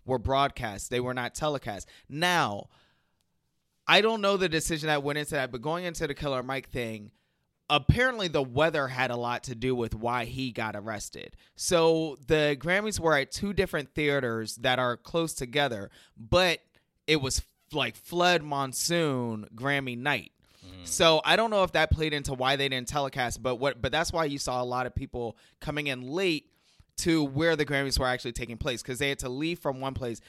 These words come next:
Speaker 1: get to another, and they had to try to do it dry. What happened with Killer Mike, apparent-, and I don't know this firsthand, obviously,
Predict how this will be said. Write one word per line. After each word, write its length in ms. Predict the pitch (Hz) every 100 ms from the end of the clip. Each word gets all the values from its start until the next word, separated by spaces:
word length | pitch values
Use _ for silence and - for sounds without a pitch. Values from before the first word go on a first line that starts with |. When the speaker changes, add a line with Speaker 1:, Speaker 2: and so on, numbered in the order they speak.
| _
Speaker 1:
get 140 | - 170
to 80 | 160
another, 220 | 143 131
and 160 | 135 156
they 80 | 156
had 80 | 139
to 100 | 139
try 180 | 131
to 80 | 123
do 200 | 113 123
it 100 | 110
dry. 420 | 95 147 147 92 71 _ _ _ _
What 200 | 135 151
happened 320 | 165 202 190
with 120 | 165
Killer 240 | 151 160 139
Mike, 420 | 127 170 202 190
apparent-, 480 | 143 127 - 196 196
and 160 | 147 135 156
I 160 | 131
don't 180 | 143 147
know 120 | 143 135
this 200 | 131 -
firsthand, 460 | 127 123 123 110 -
obviously, 640 | 107 113 104 92 107 98